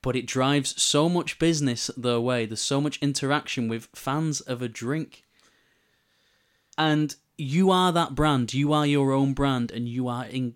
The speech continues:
so much control of how much business you get and how successful you are in your chosen field.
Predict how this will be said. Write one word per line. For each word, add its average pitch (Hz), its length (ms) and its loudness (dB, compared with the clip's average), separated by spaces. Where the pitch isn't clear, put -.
so - 400 0
much 156 260 -2
control 117 640 -2
of 107 100 -10
how 120 200 -4
much 113 320 -6
business 110 540 -6
you 107 240 -12
get 98 300 -10
and 110 140 -6
how 123 140 -2
successful - 720 -4
you 104 220 -6
are 101 300 -6
in 117 160 -4
your 110 200 -4
chosen 104 460 -6
field. 98 420 -12